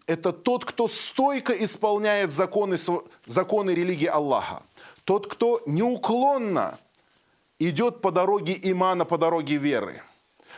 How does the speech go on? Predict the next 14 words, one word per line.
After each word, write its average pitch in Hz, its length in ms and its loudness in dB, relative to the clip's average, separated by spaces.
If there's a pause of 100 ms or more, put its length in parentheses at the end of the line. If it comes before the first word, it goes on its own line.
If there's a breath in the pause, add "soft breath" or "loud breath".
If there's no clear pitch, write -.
(120)
Тот, 277 220 0
кто 269 200 0
не 254 120 2
боится 247 520 0
порицания 226 720 0
порицающих 208 880 0
на 196 120 2
пути 196 240 -2
Аллаха. 143 720 0 (680 loud breath)
Тот, 202 220 0
кто 196 540 0
соблюдает 196 840 0
закон 190 440 0
Аллаха. 180 760 0